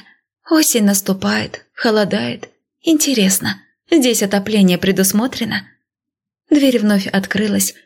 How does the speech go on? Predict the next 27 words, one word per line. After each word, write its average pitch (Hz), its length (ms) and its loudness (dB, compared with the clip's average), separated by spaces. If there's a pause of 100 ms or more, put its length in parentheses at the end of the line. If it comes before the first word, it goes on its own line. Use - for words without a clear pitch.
и 311 100 0
молчаливая 220 560 2
служанка 196 540 0
подала 175 360 0
знак 190 360 2 (140)
следовать 185 600 0
за 180 180 0
ней. 185 340 -4 (460)
Да, 202 480 2 (340)
походу, 277 400 2
действительно 196 640 0
моим 185 280 4
единственным 190 640 0
развлечением 190 760 0 (220)
будет 202 420 2
допрос. 196 500 -2 (520)
Дожили. 196 680 2 (560)
Хоть 349 280 2
бы 254 140 2
покормили 233 580 2
сначала. 202 600 -2 (300)
Уже 240 240 2
вечереет, 220 680 2 (180)
а - 120 2
я 226 140 2
только 247 380 0
обедала. 190 520 0